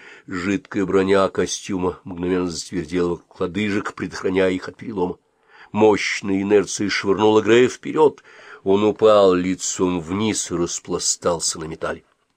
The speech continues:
Однако он немного не дотянул до верхней точки сферы и оказался на покатом склоне, ближнем к корпусу четыреста семьдесят. Грей скреб ногтями по стальной поверхности,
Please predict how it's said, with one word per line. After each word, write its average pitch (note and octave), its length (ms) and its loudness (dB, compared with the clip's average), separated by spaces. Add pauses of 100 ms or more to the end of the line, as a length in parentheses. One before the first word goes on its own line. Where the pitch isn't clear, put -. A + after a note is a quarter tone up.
(500)
Однако A2+ 600 -4
он B2+ 260 0
немного A#2+ 420 -2
не A2+ 120 -4
дотянул A#2+ 520 -6
до C#3 120 -2
верхней D3 400 -4
точки D3+ 340 -6
сферы - 460 -4 (640)
и - 60 -14
оказался F#2+ 560 2 (260)
на G#2 160 2
покатом - 480 2
склоне, A#2+ 580 2
ближнем F#2 480 -4
к - 180 -12
корпусу G#2+ 500 -2
четыреста G#2+ 440 -10
семьдесят. - 540 -8 (960)
Грей E2+ 340 -4
скреб F2 460 -4
ногтями G2+ 600 0
по G#2 180 -6
стальной G#2 420 -6
поверхности, F#2+ 720 -8